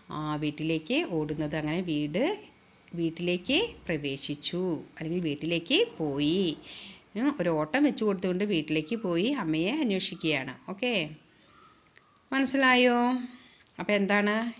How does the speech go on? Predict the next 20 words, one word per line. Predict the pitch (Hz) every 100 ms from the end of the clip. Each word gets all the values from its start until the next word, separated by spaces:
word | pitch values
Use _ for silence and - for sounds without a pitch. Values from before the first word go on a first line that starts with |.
| - _ _ _ -
ഈ | 196
ലാസ്റ്റ് | 185 175 - 214
ഭാഗത്ത് | 208 202 202
പറയുന്നത്? | 220 214 214 208 240 320 - - - - -
ആ, | 151 156 151 135 -
ഈ | 151
കുട്ടി | 156 147 185
ഇട്ട് | 180 185
കൊടുത്ത | 202 175 214 277 381 -
അപ്പം | 151 - - 247 302 - - - _ _ - - - - -
എന്ത് | 226 240
ചെയ്തു? | 262 247 247 247 247 247 - _ -
ആ, | - 165 160 147 143 139
യാചകൻ | 147 147 143 156 156 233 254
തപ്പി | 151 -
തപ്പി | 185 190 190 247 302
അത്, | 170 170 196 214 - _ _ -
ഏ, | 170 156 147 139
എടുത്ത് | 180 151 202 220
കഴിച്ചു. | 208 151 147 - 302